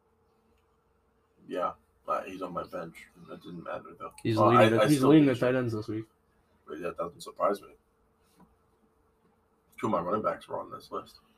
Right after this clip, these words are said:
Speaker 2: Hmm. A lot of
Speaker 1: One
Speaker 2: my
Speaker 1: and
Speaker 2: running backs
Speaker 1: two,
Speaker 2: are on this
Speaker 1: actually.
Speaker 2: list, too. A lot of my
Speaker 1: One,
Speaker 2: running
Speaker 1: two,
Speaker 2: backs.
Speaker 1: and three, actually.
Speaker 2: Same.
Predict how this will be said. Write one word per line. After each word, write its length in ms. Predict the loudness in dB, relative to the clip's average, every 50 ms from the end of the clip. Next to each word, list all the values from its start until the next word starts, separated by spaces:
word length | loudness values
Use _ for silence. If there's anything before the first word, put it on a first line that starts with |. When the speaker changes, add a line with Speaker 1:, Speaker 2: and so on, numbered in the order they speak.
| _ _ _ _ -6
Speaker 2:
Hmm. 200 | -4 -2 -2 -2 -4 -8 _ _ _ _ _ _ _ _ _ _ _ _ _ _ -8
A 40 |
lot 80 | -6 -4
of 60 | 2
Speaker 1:
One 160 | 6 6 6
Speaker 2:
my 60 | 6 6 2
Speaker 1:
and 80 | 0 -2
Speaker 2:
running 140 | -2 -2 0
backs 40 | 2
Speaker 1:
two, 40 | 0
Speaker 2:
are 60 | 0
on 80 | 0 -2
this 80 | -6
Speaker 1:
actually. 140 | -6 -6 -6
Speaker 2:
list, 180 | -6 -6 -8 -10
too. 140 | -10 -10 -12 -12 _ _ _ _ _ _ _ _ _
A 40 | 6
lot 140 | 10 10 10
of 40 | 12
my 40 | 12
Speaker 1:
One, 160 | 10 8 8
Speaker 2:
running 140 | 8 4 4
Speaker 1:
two, 100 | 4 6 6
Speaker 2:
backs. 100 | 6 4 2
Speaker 1:
and 160 | 0 -2 -6
three, 260 | -6 -4 -2 -2 -2
actually. 480 | -4 -4 -8 -12 -12 -12 -12 -12 -12 -14 _ _ _ _ _ _ _ _ _ _ _ _ _ _ _ _ _ _ _ _ _ _ _ _ _ _ _ _ _ _ _ _ _ -20 -20 _ _ _ _ _ _ _ _ _ _ _ _ _ _ _ _ _ _ _ _ _ _ _
Speaker 2:
Same. 360 | -16 -12 -12 -10 -10 -10 -12